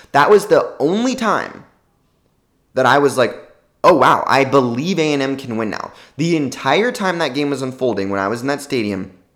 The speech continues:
I just felt like A and M's just gotta, like, pray that they hold on to this lead. Alabama was still, for the most part, converting third down whenever they wanted to. They looked like that disciplined Alabama team that if you just let off of the,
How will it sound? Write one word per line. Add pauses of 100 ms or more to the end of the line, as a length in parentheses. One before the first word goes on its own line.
(500)
I
just
felt
like (560)
A
and
M's
just
gotta,
like,
pray
that
they
hold
on
to
this
lead. (320)
Alabama
was
still,
for
the
most
part,
converting
third
down
whenever
they
wanted
to. (340)
They
looked (160)
like
that
disciplined
Alabama
team
that
if
you
just
let
off
of
the,